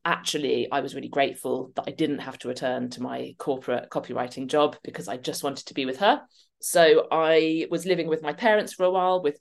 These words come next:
my baby, and I was sat at the kitchen table sort of looking, looking on Google for jobs you can do from home, and was thinking about doing transcription because pre-A I it was <laughs> all done by humans.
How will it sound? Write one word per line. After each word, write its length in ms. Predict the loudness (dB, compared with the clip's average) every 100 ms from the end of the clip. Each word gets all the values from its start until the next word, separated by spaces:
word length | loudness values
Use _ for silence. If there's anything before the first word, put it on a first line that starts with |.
| _
my 140 | -8
baby, 560 | 0 2 4 2 0 -4 _ _ _ _ _
and 140 | -2 0
I 480 | 2 2 2 2 -2 -14 -20 -8 -2
was 120 | 0
sat 220 | 0 0
at 60 | -4
the 60 |
kitchen 320 | -2 -2 0 2
table 520 | 4 6 8 6 6
sort 160 | 0
of 80 | 0
looking, 600 | -2 -2 -2 -2 -2 -4 -6 _ _ _ -12
looking 360 | -2 0 0 0
on 160 | 0 4
Google 360 | 4 6 4
for 160 | 2 -2
jobs 320 | 2 2 0
you 100 | -6
can 120 | -4
do 160 | -2 0
from 240 | 2 4
home, 500 | 8 8 8 4 0 -4 -16 -20 -4
and 320 | 0 0 0 -2
was 220 | -4 -2
thinking 320 | -4 -4 -4
about 280 | 0 -2 0
doing 280 | 0 0 -6
transcription 1120 | -6 -6 -4 0 0 0 0 2 2 -2 -6 _ -20
because 300 | _ -18 -18
pre-A 520 | -14 -10 -8 -8 -8 -6
I 180 | -4 -6
it 160 | -8
was 220 | -6 -6 -2 -2 -2 0
<laughs> 340 | 2 4 4
all 160 | 4 6
done 240 | 6 6
by 120 | 4 2
humans. 540 | 0 -2 -2 -2